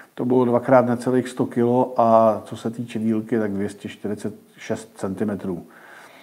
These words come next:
Mimochodem ten dvě stě čtyřicet šest se chytil tak, že jsme byli ve třech, chytali jsme, byl, byl už nějaký šestý den a aby to bylo spravedlivý, tak jsme se dohodli, že, eh, pojedeme po rybě,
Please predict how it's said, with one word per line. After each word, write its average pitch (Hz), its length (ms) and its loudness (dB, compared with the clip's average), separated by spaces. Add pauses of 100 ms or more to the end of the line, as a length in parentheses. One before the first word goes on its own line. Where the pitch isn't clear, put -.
(320)
Mimochodem 117 480 2
ten 113 120 2
dvě 110 140 2
stě 110 180 -8
čtyřicet 117 440 -4
šest 120 280 -4
se 117 80 -8
chytil 117 360 -2
tak, 110 200 -2
že 113 100 -8
jsme 117 160 -4
byli 110 200 0
ve 107 100 -2
třech, 127 440 -2 (720)
chytali 117 360 0
jsme, 117 420 -2 (320)
byl, 110 200 -2
byl 113 160 -2
už 117 120 -2
nějaký 113 320 -2
šestý 113 400 -2
den 117 360 2 (540)
a 107 500 4
aby 107 160 -2
to 113 100 0
bylo 117 160 4
spravedlivý, 110 640 0
tak 110 140 -2
jsme 113 180 -6
se 113 160 -4
dohodli, 107 580 0
že, 110 240 -2
eh, 107 220 0 (1080)
pojedeme 110 420 2
po 104 120 -2
rybě, 104 340 2